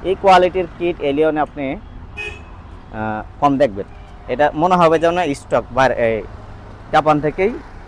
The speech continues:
এই কিটটা আসছে। আমি যদি সাইডের কিটগুলিও দেখাই, এই যে দেখেন, এটাকে just চার সাইডে চারটা কিট বসাইছি আমরা। দেখেন সাইড কিটগুলি কত সুন্দর করে আমরা ফিনিশিং দিয়েছি এবং বসিয়েছি। এটা আপনারা সরাসরি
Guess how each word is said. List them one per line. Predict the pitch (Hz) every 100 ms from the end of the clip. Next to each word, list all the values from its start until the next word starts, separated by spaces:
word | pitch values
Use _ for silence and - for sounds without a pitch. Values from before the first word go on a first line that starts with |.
| -
এই | 135 -
কিটটা | 147 123
আসছে। | 117 - -
আমি | 107 131
যদি | 135 147
সাইডের | 156 156 151
কিটগুলিও | 143 151 147 160 165
দেখাই, | 143 131 127 233 -
এই | 127
যে | 127
দেখেন, | 120 - 151 247 - - - - - - -
এটাকে | 147 165
just | 151 123 165 185 - - -
চার | 151
সাইডে | 143 165 180
চারটা | 180 156 165
কিট | 185 147 127
বসাইছি | 135 - 127 117
আমরা। | 98 92 - - - - - - -
দেখেন | 120 131 185 202 - - - - -
সাইড | - 143 135 -
কিটগুলি | 156 147 165 170
কত | 156 151
সুন্দর | - 170 180 180 175
করে | 170 147
আমরা | 139 131 139 233 -
ফিনিশিং | 156 165 160 156
দিয়েছি | 151 165 196
এবং | 165 143
বসিয়েছি। | 143 - 123 - 135 - - -
এটা | 143 170
আপনারা | 165 185 190 185
সরাসরি | - 180 175 170